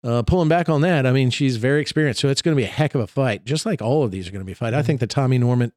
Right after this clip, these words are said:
Speaker 1: Ryan McDougal fight's gonna be
Speaker 2: I tell you,
Speaker 1: interesting. And, but
Speaker 2: one
Speaker 1: the problem is it's gonna,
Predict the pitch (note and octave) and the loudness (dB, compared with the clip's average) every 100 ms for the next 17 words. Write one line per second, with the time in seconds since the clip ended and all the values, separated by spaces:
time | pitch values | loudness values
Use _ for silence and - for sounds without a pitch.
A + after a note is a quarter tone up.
0 | - A#2 B2 G#2+ F#2+ C#3+ D3+ G2+ F2+ - | -8 -4 -2 -4 -4 -6 -6 -12 -14 -14
1 | G2+ F#2+ F2 _ _ _ _ _ C#3+ - | -14 -16 -20 _ _ _ _ _ -2 2
2 | F#3+ D3+ B2 A2+ - C#3+ E3 B2 F3 A3 | 2 2 -2 -6 0 2 2 0 0 2
3 | B2+ A2+ D#3+ B2+ | 0 0 -2 -4